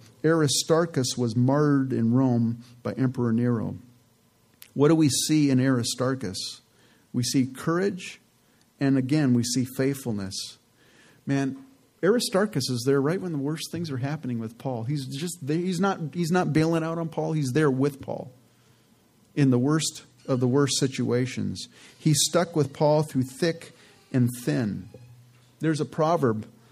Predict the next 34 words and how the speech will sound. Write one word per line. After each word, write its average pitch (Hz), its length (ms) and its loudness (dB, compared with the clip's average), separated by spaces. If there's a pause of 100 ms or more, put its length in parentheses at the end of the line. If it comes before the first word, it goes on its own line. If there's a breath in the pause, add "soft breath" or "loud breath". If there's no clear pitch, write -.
(160 soft breath)
There's, 135 380 2
there's 131 180 0
a 127 60 -4
proverb 131 720 2
in, 120 300 2
I 120 120 2
don't 113 360 2
write, 110 240 0
I 117 40 2
have 113 140 0
the 107 80 0
reference 104 420 -2
here, 107 120 0
but 113 80 2
it 110 60 0
says, 131 220 4
"There 143 180 6
is 127 100 4
a - 40 2
friend 170 420 2
who 139 120 4
sticks 165 420 -2
closer 151 500 0
than 127 180 0
a 120 60 0
brother." 120 440 -2 (800 soft breath)
That's 170 300 -4
what 151 140 0
Aristarchus 147 760 -6
was. 110 460 -12 (500 soft breath)
And 151 200 -4
sticking 180 520 -4
with 143 200 -4
Paul 127 440 -2